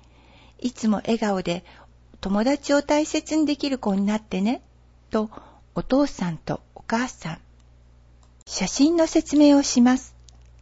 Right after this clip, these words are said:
白い歯を覗かせているひまりちゃん。こちらを向いてにっこり微笑んでいます。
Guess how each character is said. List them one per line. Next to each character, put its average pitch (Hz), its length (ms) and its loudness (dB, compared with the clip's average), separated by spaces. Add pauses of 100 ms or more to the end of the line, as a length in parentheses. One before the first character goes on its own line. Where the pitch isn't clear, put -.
(260)
白 262 420 0
い 381 60 0
歯 285 180 2
を 240 60 6
覗 220 320 2
か 233 120 -2
せ 220 140 -4
て 202 160 -2
い 190 160 2
る 185 100 0
ひ - 280 -4
ま 196 100 2
り 226 120 -4
ち - 180 -6
ゃ 202 100 0
ん。 196 80 -8 (640)
こ 180 120 -8
ち - 140 -6
ら 277 160 2
を - 20 4
向 285 140 4
い 269 80 2
て 254 300 -2 (320)
に 190 120 -2
っ - 140 -8
こ 320 120 2
り 330 100 2
微 302 80 -2
笑 226 400 2
ん 208 100 0
で 190 80 -2
い 175 100 -2
ま 175 200 -4
す。 - 240 -20